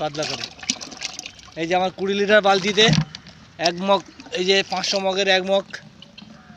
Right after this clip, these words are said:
খোল দেবো, এক মগ মতন ভাতের মাড় দেবো, আর সুফলাটা দেবো হাফ মগ, বেশি না।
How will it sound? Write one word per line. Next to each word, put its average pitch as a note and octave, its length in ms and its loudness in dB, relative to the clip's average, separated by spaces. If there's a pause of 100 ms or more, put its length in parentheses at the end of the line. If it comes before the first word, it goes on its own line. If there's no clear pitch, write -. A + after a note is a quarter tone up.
(160)
খোল F#3 240 0
দেবো, G#3 180 4 (2250)
এক E3 140 -2
মগ F#3+ 180 0
মতন F#3+ 280 -2
ভাতের F3+ 300 0
মাড় F3+ 200 0
দেবো, G3+ 180 0 (2250)
আর D3 80 -8 (220)
সুফলাটা F3+ 500 -2
দেবো F#3+ 200 -2
হাফ D#3+ 120 -4 (100)
মগ, B2+ 100 -6 (140)
বেশি C#3+ 240 -4
না। A#2 60 -4